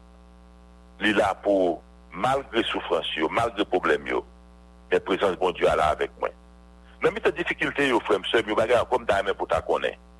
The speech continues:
Dans mi-temps difficulté, yo, grâce, bon Dieu, ben moi, hein,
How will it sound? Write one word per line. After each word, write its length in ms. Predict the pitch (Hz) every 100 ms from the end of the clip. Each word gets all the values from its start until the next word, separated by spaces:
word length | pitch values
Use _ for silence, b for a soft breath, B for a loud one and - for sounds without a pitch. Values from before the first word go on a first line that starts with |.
| - - - - - - 107
Dans 100 | 127
mi-temps 220 | 147 160
difficulté, 640 | 135 127 - 113 104 98
yo, 280 | 104 127 131 - - - - - - - - - - - - -
grâce, 300 | 139 165 143 -
bon 140 | 127
Dieu, 180 | 95 101
ben 200 | 92 87
moi, 180 | 95 117
hein, 260 | 101 80